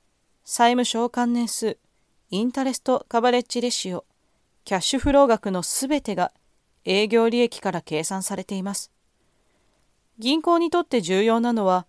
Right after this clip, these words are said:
貸せるかどうかではなく、返してもらえるかどうかなのです。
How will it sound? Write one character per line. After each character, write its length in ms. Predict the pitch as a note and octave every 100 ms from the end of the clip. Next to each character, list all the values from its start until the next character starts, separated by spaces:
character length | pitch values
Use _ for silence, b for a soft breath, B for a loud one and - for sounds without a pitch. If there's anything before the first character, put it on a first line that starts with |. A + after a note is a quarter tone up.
| _ _ _
貸 220 | - E3
せ 140 | A3 A#3+
る 100 | B3+
か 160 | G#3+
ど 160 | G3 A#3+
う 60 |
か 220 | - F#3+ - _
で 120 | A3+
は 100 | A#3
な 140 | G#3+ A#3
く、 260 | A3+ G#3 - _ _
返 280 | - G3 D4
し 80 | -
て 120 | G#3
も 140 | F#3+
ら 120 | G3+
え 40 | A#3
る 80 | B3+
か 140 | G#3+
ど 120 | G#3+
う 40 | G#3+
か 120 | G3+
な 120 | F#3
の 100 | F3+
で 120 | E3+
す。 180 | -